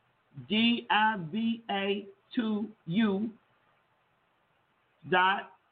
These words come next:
blogspot dot com and then, um, backslash. You hear that? I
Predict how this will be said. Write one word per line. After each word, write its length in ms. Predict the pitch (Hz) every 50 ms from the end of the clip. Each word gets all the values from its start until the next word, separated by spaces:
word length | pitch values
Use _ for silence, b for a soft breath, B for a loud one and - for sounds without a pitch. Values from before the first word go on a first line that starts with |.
| _ _ _ _ _ _ _ _ _ _ 127 123
blogspot 1000 | 175 196 240 220 220 220 220 214 - - - - _ _ - 175 165 160 165 160 - - _ _ _ _ _ _ _ _ _ _ _ _ _ _ _ _ _ _ _ -
dot 320 | 175 175 180 185 190 190 - - - -
com 540 | 180 185 196 190 185 180 175 180 180 175 - _ _ _ _ _ -
and 120 | 160 156 147
then, 360 | 185 185 185 180 175 170 - - - _ _ _ _ _ _ _ _ -
um, 380 | 160 160 156 151 147 143 156 160 - _ _ _ _ _ _ _ _ _ -
backslash. 500 | 151 156 160 - - 175 151 139 139 123 - - - - _ _ _ _ _ _ _ _ _ _ _ _ _ _ _ _ _ _ _ _ _ _ _ _ _ _ _ _ _ _ _ -
You 140 | 156 160 180
hear 160 | 190 190 196
that? 360 | 196 208 214 214 214 - - _ _ _ _ _ -
I 300 | 180 202 214 226 233 226